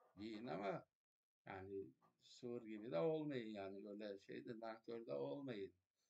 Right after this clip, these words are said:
Onun bedelini de ödeyin. Şükür olarak onun bedelini de ödeyin. Bak burada iki şeye dikkat çekiyor.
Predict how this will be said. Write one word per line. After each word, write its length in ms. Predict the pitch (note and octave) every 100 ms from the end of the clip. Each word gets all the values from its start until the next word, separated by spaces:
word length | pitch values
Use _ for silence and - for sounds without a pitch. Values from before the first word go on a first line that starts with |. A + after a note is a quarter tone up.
| _ -
Onun 280 | G#2 A#2
bedelini 540 | A2 A2+ A#2 A#2 A#2 B2
de 120 | D3
ödeyin. 420 | C#3 B2 G#2+ G2
Şükür 360 | - B2 - C3
olarak 460 | C3 A2+ G#2+ -
onun 240 | - A#2+ A2+
bedelini 380 | A#2 A#2+ A2+ B2+
de 40 |
ödeyin. 420 | D#3 C3+ A2 F#2 - _ _ _ _ _ _ _ _ - - _ _ -
Bak 240 | G2+ -
burada 480 | A#2 A#2 A#2+ C#3 - _
iki 240 | C3 - -
şeye 340 | A#2 A2 G2
dikkat 400 | G2+ - G2 -
çekiyor. 520 | A2 G2 - G2 F2